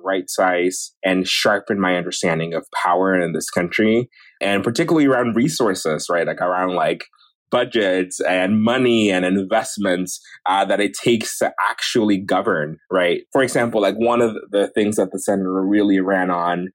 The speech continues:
was the wealth tax. And prior to the ca-, that campaign,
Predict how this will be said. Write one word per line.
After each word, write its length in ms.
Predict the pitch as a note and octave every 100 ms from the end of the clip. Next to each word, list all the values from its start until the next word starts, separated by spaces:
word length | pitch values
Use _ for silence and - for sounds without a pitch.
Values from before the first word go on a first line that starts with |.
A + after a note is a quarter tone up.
| - - _
was 140 | A2+ A#2
the 80 |
wealth 240 | C3+ C#3+ C#3
tax. 540 | - E2 - - - -
And 520 | F#2 F2 E2+ E2+ F2 - -
prior 300 | - D#3 F3+
to 100 | F3
the 140 | C#3+ C#3
ca-, 200 | D#3 B2
that 240 | B2+ C#3
campaign, 600 | C#3 A#2 A#2 A2+ G#2 G2